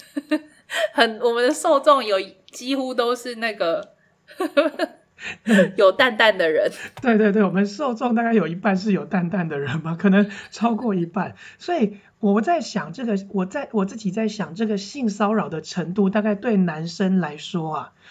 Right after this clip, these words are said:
Speaker 2: 就是“你的蛋蛋好重，我帮你扶一下好不好？”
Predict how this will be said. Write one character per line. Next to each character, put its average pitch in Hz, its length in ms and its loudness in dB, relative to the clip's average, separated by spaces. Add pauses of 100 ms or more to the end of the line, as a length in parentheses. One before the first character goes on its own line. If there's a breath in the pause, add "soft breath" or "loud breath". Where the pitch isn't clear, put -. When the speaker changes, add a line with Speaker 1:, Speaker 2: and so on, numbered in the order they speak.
(140 loud breath)
Speaker 2:
就 240 160 -4
是 226 220 0 (160 loud breath)
“你 185 140 2
的 196 140 0
蛋 202 260 2
蛋 202 180 2
好 156 200 -4
重， 190 220 0
我 147 80 -8
帮 196 240 2
你 156 100 0
扶 170 300 -4
一 165 60 -4
下 165 260 -2
好 139 120 -12
不 160 80 -8
好？” 147 360 -10